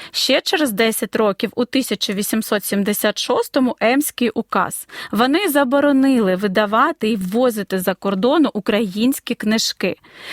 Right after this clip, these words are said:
Заборонили також концерти та вистави українською мовою. Видатний актор та режисер Микола Садовський про ці заборони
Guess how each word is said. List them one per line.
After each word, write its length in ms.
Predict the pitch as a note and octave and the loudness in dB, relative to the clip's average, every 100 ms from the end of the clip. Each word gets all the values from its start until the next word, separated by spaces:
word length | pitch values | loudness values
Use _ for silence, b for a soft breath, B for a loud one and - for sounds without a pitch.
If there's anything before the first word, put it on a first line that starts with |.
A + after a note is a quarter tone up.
| B | B
Заборонили 760 | G#3 A3 G#3+ A3 A3 C#4 A4 F#4 | 0 0 2 0 2 2 2 0
також 380 | A#3 - A3 | -2 -2 -4
концерти 720 | - C#4 E4 - A#3 A3 B3 E4 | 0 2 2 2 2 2 0 -4
та 140 | - | -2
вистави 640 | D4+ F#4 - G#3+ F#3+ F#3 F#3 | -2 -4 -2 0 0 0 -6
українською 840 | F#3 F#3+ F#3+ G#3 C4 - C4 A#3+ | -4 -2 0 0 0 -2 0 0
мовою. 600 | A3 G3+ F#3 E3+ E3+ - - B B B B | 2 2 2 0 -2 -6 -12 B B B B
Видатний 600 | G3 A#3 A#3+ B3+ C#4+ D#4+ - | 0 2 2 0 0 0 0
актор 460 | A3 - - B3 | -4 -4 -2 -2
та 180 | B3 G#3 | 0 -2
режисер 560 | G3+ G#3 A3 - A#3+ G#3+ | 0 -2 -2 0 0 0
Микола 440 | G#3 - A3 F#3+ | -4 -2 0 0
Садовський 720 | F#3+ G3+ G3 F4 A4+ - - B B | 0 -2 0 0 -2 -4 -6 B B
про 140 | - | -6
ці 200 | A3+ - | -4 -2
заборони 680 | A#3 G#3+ G3+ G#3+ C#4+ G4+ B3 | 0 0 0 0 2 2 0